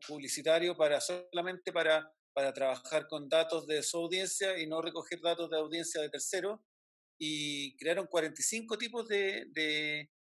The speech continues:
de audiencia y tienen un equipo, s-, in-, invierten en, en los buenos contenidos. Crearon el Rabbit Hole, que a mí me encanta, que,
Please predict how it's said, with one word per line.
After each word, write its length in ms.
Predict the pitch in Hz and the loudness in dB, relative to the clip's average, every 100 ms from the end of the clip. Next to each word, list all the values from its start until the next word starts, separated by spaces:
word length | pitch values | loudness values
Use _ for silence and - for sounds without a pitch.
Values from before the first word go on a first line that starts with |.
| _ _ - | _ _ -4
de 80 | |
audiencia 720 | 143 143 208 226 220 - 190 190 | -2 -2 0 0 0 0 0 0
y 60 | |
tienen 240 | 170 185 180 | 0 -4 -4
un 80 | |
equipo, 500 | 170 185 180 185 180 | -4 -6 -4 -2 0
s-, 160 | 170 - _ - | -2 -6 _ -10
in-, 180 | 175 180 | -8 -8
invierten 520 | 190 190 247 277 254 247 | -10 -4 -2 -2 -4 -6
en, 200 | 240 - | -4 -4
en 80 | 214 | -4
los 120 | 202 | -4
buenos 220 | 233 233 | -4 -4
contenidos. 540 | 226 220 226 196 143 - _ _ _ - | -8 -6 -4 -2 -4 -6 _ _ _ 2
Crearon 260 | 180 196 | 4 4
el 180 | 165 147 | 2 4
Rabbit 320 | 160 190 180 - | 6 6 4 2
Hole, 280 | 226 208 - | 4 4 2
que 80 | - | -2
a 20 | |
mí 60 | 170 | 0
me 100 | 175 | 0
encanta, 600 | 151 190 175 - 170 180 | 0 0 -2 0 0 2
que, 340 | 156 165 160 | 0 -2 -4